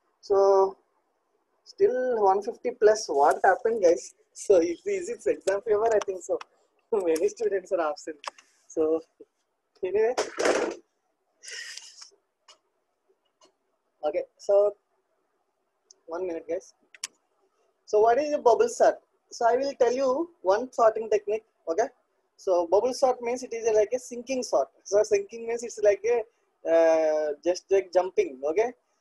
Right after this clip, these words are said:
So it is a simple sorting algorithm that repeatedly steps through the list, compares adjacent elements and swaps them if they are in the wrong order.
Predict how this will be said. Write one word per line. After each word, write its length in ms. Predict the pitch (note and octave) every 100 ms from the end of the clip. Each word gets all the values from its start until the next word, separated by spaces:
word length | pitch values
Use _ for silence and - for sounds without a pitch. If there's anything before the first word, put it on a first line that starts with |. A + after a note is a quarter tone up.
| _
So 220 | - G#3+
it 140 | A3 A3
is 160 | B3+ B3+
a 80 |
simple 400 | C4 C4+ C4 C#4+
sorting 340 | C#4 B3 A#3+ A#3
algorithm 460 | G#3+ A3 A3 A3+
that 100 | G#3+ G#3
repeatedly 500 | G3+ A3 A3 A3 A3+
steps 420 | - - G3 - -
through 140 | G3+
the 140 | A#3+ F#3+ E3+
list, 280 | E3+ - - F4 _ _ _ _ _ -
compares 420 | G3+ A4+ - C#4 -
adjacent 440 | - - - A#3+
elements 300 | A4 G#3+ A#3+
and 160 | A#3+ G3+
swaps 480 | - G3 F#3+ G3+ F#3
them 200 | A3 C4+
if 140 | A3+ -
they 60 | G3+
are 240 | G3+ G3+
in 100 | G3+
the 100 | G#3+ A#3
wrong 420 | F#3 F3+ F#3 F#3
order. 580 | E3 D3+ C3+ D3+ D#3